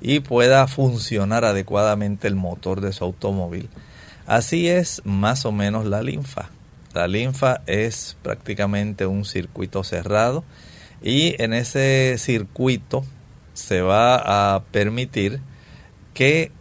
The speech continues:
haya una circulación que sea continua, pero tienen que pasar por ese filtro. Ese filtro va a permitir que se puedan sacar de circulación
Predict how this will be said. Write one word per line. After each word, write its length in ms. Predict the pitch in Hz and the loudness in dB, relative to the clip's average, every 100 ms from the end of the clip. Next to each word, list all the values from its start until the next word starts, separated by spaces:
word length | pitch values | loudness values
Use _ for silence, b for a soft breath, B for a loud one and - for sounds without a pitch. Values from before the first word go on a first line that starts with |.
| - - | -8 2
haya 500 | 120 135 143 139 - | 4 6 4 4 0
una 420 | 120 131 135 135 | -4 2 4 4
circulación 1000 | 131 127 113 117 123 131 135 104 101 120 117 | 2 0 -2 0 2 2 2 0 0 -2 -10
que 160 | - 92 | -6 -4
sea 300 | - 117 123 | 2 2 2
continua, 800 | 107 95 95 135 135 113 101 98 - | -2 -2 0 0 2 2 0 -2 2
pero 260 | 120 127 | 2 2
tienen 380 | 131 151 160 170 | 0 0 0 0
que 120 | 165 | -4
pasar 360 | 160 151 151 156 | -2 0 0 -2
por 200 | - 120 | -2 -2
ese 220 | 120 120 | -2 -6
filtro. 760 | - - 107 98 - - - - - - - - - - - - - - - - - | -6 -6 -4 -4 -8 -10 -10 -12 -18 -20 -20 -20 -20 -20 -20 -20 -20 -20 -20 -20 -4
Ese 300 | 104 - 135 | -2 0 -2
filtro 540 | 131 92 90 127 151 - B B B - | -2 -4 -4 -6 -6 -8 B B B -10
va 180 | 90 98 | 2 2
a 100 | 98 | 4
permitir 640 | 107 107 120 - 98 101 - - - - | -2 -2 -4 -2 -2 -2 -8 -20 -20 -6
que 280 | - 151 165 | 2 2 2
se 220 | - 131 | 0 -2
puedan 600 | 110 120 131 147 147 143 135 - - | 0 2 4 4 0 -8 -12 -20 -16
sacar 720 | - - 110 98 117 110 98 | -8 0 0 2 2 2 0
de 360 | - 92 90 104 | -6 -6 -2 -2
circulación 880 | 110 101 - 107 107 - 95 87 | -2 -6 -2 0 0 0 -2 -2